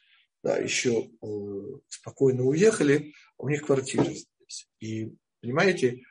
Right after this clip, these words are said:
а то, что не выпускают мужчин от восемнадцати до шестидесяти, так, э, это приказ, я не знаю, это был Зеленского приказ, не Зеленского приказ, но он опоздал, они не успели уехать.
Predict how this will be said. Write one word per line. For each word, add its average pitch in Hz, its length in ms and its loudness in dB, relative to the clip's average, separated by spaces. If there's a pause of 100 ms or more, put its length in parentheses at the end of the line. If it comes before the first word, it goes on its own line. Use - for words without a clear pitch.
(120)
а - 100 -6
то, 156 160 6
что 143 160 2
не 131 140 2
выпускают 131 640 0
мужчин 120 420 -4
от 117 120 -14
восемнадцати 123 800 -4 (320)
до - 140 -4
шестидесяти, - 840 -2 (380)
так, - 220 -10
э, - 260 -8
это 131 300 -4 (220)
приказ, 135 560 2
я 107 60 -4
не 110 60 -8
знаю, 113 200 -6
это 85 100 -14
был 80 140 -10
Зеленского 135 560 0
приказ, - 420 -12
не - 200 -20
Зеленского 139 400 2
приказ, 113 400 -6 (320)
но 147 100 4
он 160 80 4
опоздал, 143 580 2
они 127 120 -4
не 135 80 -2
успели 123 440 -6
уехать. 117 460 -12